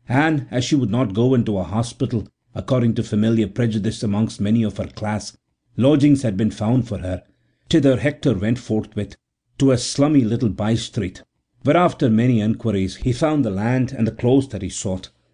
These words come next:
He ascended the grimy and dusky stone stairs. When he had nearly reached the top floor, he was met by a stout, stout elderly man who had just shut a door behind him.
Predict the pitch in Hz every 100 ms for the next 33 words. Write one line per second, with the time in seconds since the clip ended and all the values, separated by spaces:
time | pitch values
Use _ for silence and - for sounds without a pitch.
0 | _ _ 131 156 127 143 143 143 110 90
1 | 110 127 131 107 90 117 - - 107 -
2 | 113 113 - - 95 92 - _ _ _
3 | _ - 143 170 147 110 113 135 120 101
4 | 104 117 - 92 - 110 - 98 95 95
5 | _ _ _ _ 135 139 135 160 143 139
6 | 123 120 117 - 143 139 - - 120 120
7 | 113 120 113 95 90 90 113 110 - _
8 | - 143 139 190 - 160 131 107 98 110
9 | - 98 110 110 90